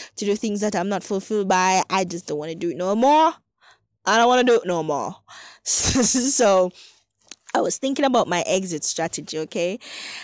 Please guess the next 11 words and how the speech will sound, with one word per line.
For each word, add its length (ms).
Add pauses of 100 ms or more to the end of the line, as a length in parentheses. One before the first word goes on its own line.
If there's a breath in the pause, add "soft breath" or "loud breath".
(140)
And 500 (120)
one 340
thing 460
I 200
thought 440
I 120
could 220
do 140
was 180
virtual 480
assisting. 800